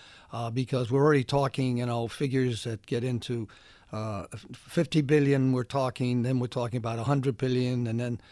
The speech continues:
uh, two hundred billion, and et cetera. And, uh, President Trump said the other day that if necessary, he'll go to five hundred billion, which means we won't,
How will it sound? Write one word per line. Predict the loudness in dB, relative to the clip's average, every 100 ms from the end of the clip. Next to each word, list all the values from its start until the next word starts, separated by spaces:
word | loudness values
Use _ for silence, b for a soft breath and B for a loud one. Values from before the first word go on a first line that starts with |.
| B B
uh, | -10 0
two | 4 6
hundred | 6 4
billion, | 6 6 6 4 2 0
and | -4 -6
et | -4
cetera. | -2 -2 -2 -8 -10 B B B -4
And, | -2 0 0
uh, | 0 -2
President | 0 2 2 0
Trump | 0 -2
said | 0 0
the | 2
other | 2 2
day | 2 0
that | 0 0
if |
necessary, | 0 0 -2 -2 0
he'll | 0 2
go | 4
to | 4
five | 8 10 10
hundred | 8 4 -2
billion, | -4 -4 -6
which | -6 -2
means | 0 0 -2
we | -2 0
won't, | 0